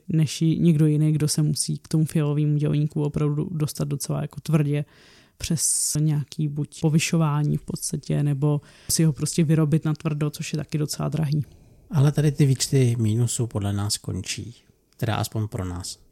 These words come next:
Speaker 2: Já ještě než se dostaneme k závěru, tak chci zmínit, že se na nás chystá rozšíření, zatím nikde pořádně žádné info není, ale v rozhovoru, respektive v nějakém textu se Wallis zmiňoval, že v rozšíření najdeme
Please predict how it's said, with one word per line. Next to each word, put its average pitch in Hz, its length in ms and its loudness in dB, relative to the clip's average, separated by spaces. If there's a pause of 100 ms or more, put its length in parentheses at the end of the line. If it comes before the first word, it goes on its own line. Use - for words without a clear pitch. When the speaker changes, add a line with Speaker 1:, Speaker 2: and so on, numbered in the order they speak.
Speaker 2:
Já 110 360 -2
ještě - 240 -4
než 151 220 0
se 156 80 -2
dostaneme 135 360 -2
k 123 40 0
závěru, 98 400 -2 (160)
tak 107 140 -4
chci - 340 -4
zmínit, 113 420 0
že 113 100 0
se 113 100 -4
na 110 60 0
nás 113 200 -2
chystá 113 400 -4
rozšíření, 127 680 0 (100)
zatím 110 400 -2
nikde 113 280 -2
pořádně 107 800 -2 (260)
žádné 104 340 0
info 110 340 -4
není, 107 580 -2
ale 110 400 -2
v 120 100 -2
rozhovoru, 117 720 0 (120)
respektive 113 680 -2 (180)
v 123 60 0
nějakém 113 420 0
textu 120 380 -4
se 117 420 0
Wallis 107 400 -2 (100)
zmiňoval, 110 840 0
že 117 120 -4
v 107 60 0
rozšíření 127 460 0
najdeme 113 560 0